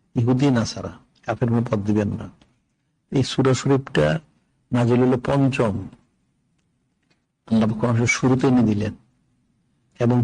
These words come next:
প্রতি রাকাতে পাঠ করতে হবে, এটা ওয়াজিব করবেন।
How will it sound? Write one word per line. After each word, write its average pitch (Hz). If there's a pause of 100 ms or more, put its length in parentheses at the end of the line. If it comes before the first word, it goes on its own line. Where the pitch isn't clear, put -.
প্রতি 156
রাকাতে 131
পাঠ 113
করতে -
হবে, 101
এটা -
ওয়াজিব 113
করবেন। 101